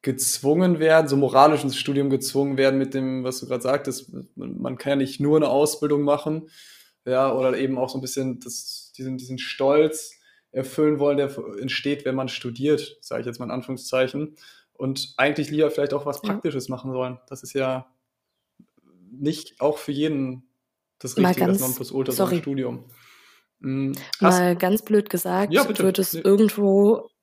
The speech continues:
Speaker 2: auf diesem Planeten den Sohn eines Metzgers geben, der unbedingt, äh, die Metzgerei übernehmen soll, der aber viel lieber Medizin studieren würde und irgendwo den Sohn ein-, oder die Tochter, bei beidem,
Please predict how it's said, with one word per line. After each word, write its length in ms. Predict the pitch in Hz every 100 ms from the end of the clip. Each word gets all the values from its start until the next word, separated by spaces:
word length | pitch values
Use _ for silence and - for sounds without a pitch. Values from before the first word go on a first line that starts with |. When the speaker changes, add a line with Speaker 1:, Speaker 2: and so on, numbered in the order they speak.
| _ _ _ _ _
Speaker 2:
auf 140 | - 190
diesem 220 | 208 196
Planeten 680 | 196 196 190 190 190 220 208
den 260 | 202 196 190
Sohn 200 | 190 190
eines 240 | 190 -
Metzgers 440 | 196 - - 214
geben, 400 | - 208 214 214
der 200 | 208 190
unbedingt, 800 | 190 202 202 202 202 202 196 - - - - - - - -
äh, 640 | 190 185 185 185 185 185 190
die 360 | - 196 185
Metzgerei 480 | 180 175 - 180 185
übernehmen 380 | 196 202 202 196
soll, 200 | 202 208
der 120 | 202
aber 140 | 175
viel 180 | 185 208
lieber 160 | 196 185
Medizin 440 | 185 185 - 208
studieren 360 | 190 202 202 202
würde 260 | 202 202 202
und 120 | 170
irgendwo 260 | 185 196
den 180 | 196 190
Sohn 220 | 185 196
ein-, 280 | 196 196 196
oder 160 | 190 180
die 80 | 175
Tochter, 500 | 202 - 208 190 - _ _
bei 100 | 180
beidem, 380 | 165 180 185